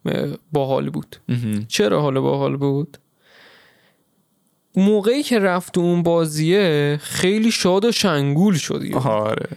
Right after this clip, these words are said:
Speaker 1: یعنی موقعی که قبلش رفته بود تو شهر و اینا، اینجوری بود که،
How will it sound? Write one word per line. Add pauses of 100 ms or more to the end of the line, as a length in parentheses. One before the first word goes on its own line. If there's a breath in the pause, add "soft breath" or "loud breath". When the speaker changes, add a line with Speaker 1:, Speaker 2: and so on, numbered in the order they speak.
Speaker 1:
یعنی
موقعی
که
قبلش
رفته
بود
تو
شهر
و
اینا، (440 loud breath)
اینجوری
بود
که،